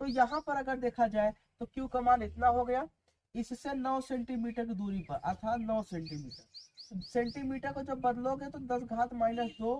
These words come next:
क्या कर दोगे, मीटर कर दोगे। आप जानते हो एक सेंटीमीटर में दस घात माइनस दो क्या होते हैं, मीटर होते हैं। तो यहाँ से आर का मान हमें पता चल गया,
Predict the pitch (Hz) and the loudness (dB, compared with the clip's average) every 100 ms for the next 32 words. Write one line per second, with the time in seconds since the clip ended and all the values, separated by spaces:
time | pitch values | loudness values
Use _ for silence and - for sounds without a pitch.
0 | - 226 226 240 247 240 202 160 160 175 | -2 -2 0 0 0 -2 -2 -4 -4 -4
1 | 160 127 117 113 - - _ _ _ _ | -6 -10 -12 -14 -20 -20 _ _ _ _
2 | _ 180 196 202 208 214 262 262 240 - | _ 0 2 2 2 2 2 4 0 2
3 | 220 214 240 226 233 240 226 220 214 196 | -2 -2 -4 -2 0 0 0 -2 -2 -2
4 | 214 220 202 208 208 190 214 220 226 226 | 0 0 -2 0 -2 2 2 2 0 0
5 | 220 233 185 175 165 151 120 113 - - | 0 -2 0 -2 2 2 0 -8 -12 -20
6 | - - - - _ _ 247 240 240 285 | -20 -20 -20 -20 _ _ 0 2 4 2
7 | 277 - 226 240 247 247 220 220 214 208 | 0 -6 2 4 4 4 4 4 2 0
8 | 214 196 180 170 143 247 240 | -2 -4 -6 -6 -6 -8 -12